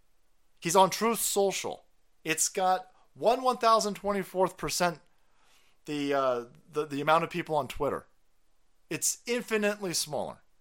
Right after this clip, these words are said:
Donald Trump's messages are gonna have a difficult time reaching people who wanna hear what he has to say, but they're not gonna fucking get Truth Social on their phone. He puts this me-,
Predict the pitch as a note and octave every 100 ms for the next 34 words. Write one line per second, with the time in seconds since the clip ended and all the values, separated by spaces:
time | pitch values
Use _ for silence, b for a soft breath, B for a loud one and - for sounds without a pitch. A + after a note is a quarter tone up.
0 | _ _ _ _ _ _ _ _ _ _
1 | _ _ _ _ _ _ _ _ _ _
2 | b b b b b b b E3 G#3 A3
3 | G#3 G3 E3 F#3 A3 - D3+ A#2+ E2+ F#2+
4 | - - _ _ _ D3 D#3+ D#3+ D3 B2+
5 | F3+ G3+ A3+ G#3+ F3 F3+ E3+ C#3 G3 A#3
6 | G#3+ G3 F3+ E3+ E3 D#3 F3+ E3+ G3+ G3
7 | F3 E3 D#3+ C#3+ F#3+ D#3 D#3+ F3 F3 D#3+
8 | D#3+ C#3+ C#3 C#3+ D3 C3+ D3+ D3 B2+ A2+
9 | F#2+ F2 D2+ - _ _ _ _ _ _
10 | _ _ _ _ _ b b b b b
11 | - E3+ A3 A3 A#3 C4 G#3+ G3+